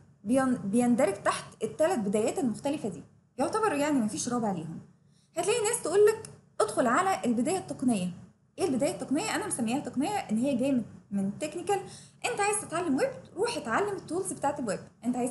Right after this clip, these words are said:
تتعلم موبايل، روح اتعلم لغة البرمجة اللي موجودة في ال-، في التراك ده، وهكذا. طيب، في بداية تانية ناس تقول لك: "لأ، أنت إزاي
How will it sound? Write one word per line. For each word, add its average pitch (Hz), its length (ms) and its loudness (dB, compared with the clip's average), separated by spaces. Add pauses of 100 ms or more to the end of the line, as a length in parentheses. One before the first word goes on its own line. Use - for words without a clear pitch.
تتعلم 220 220 -2
موبايل، 254 400 0
روح 311 180 -4
اتعلم 247 340 -2
لغة 294 220 -2
البرمجة 220 480 -2 (320)
اللي 240 160 4
موجودة 226 380 2
في - 140 -8
ال-، 185 220 -4
في - 100 -6
التراك 247 360 0
ده، 220 140 2 (140)
وهكذا. 320 520 -2 (760)
طيب، - 160 -2 (340)
في 359 100 2 (120)
بداية 453 240 4
تانية 466 320 0
ناس 466 100 -2
تقول 392 140 2
لك: 392 140 0
"لأ، - 280 -2 (320)
أنت 254 320 0 (840)
إزاي 269 280 0